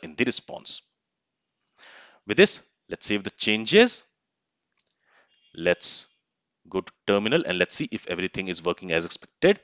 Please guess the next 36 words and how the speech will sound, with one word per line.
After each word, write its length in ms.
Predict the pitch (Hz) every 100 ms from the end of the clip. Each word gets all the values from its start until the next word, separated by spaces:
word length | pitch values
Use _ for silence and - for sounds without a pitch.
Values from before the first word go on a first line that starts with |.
| _ _ _ -
So 260 | - 78 82
as 120 | 85
you 60 | 85
can 140 | 90
see, 120 | 131
the 80 | 131
application 400 | 85 90 87 92
has 200 | 82 82
been 140 | 87 80
built 160 | 87
successfully. 640 | - - 90 - 107 185 208 _ _ - - - -
Now 80 | 82
let 200 | 82 -
me 60 | 80
go 120 | 87
to 120 | -
Postman, 580 | - 131 - 156 160 160 _ _ _ _
and 420 | - - 90 90 - -
now 360 | 113 131 180 - _ _ _ _ _ - _ _ _ _ -
let 160 | -
me 120 | 87 -
close 280 | - 104 98
this 260 | 82 104 -
request. 600 | 90 - 139 196 - - _ _ _ _ _ _ _ _ _ _ - -
Let's 180 | 85 -
go 120 | 90
to 180 | - 76
this 200 | 92 -
request 540 | 92 - 131 190 - - _
where 240 | 80 87 90 - 85
we 80 |
are 60 | 87
going 160 | 92 95
to 60 |
make 220 | 95 92
a 60 | -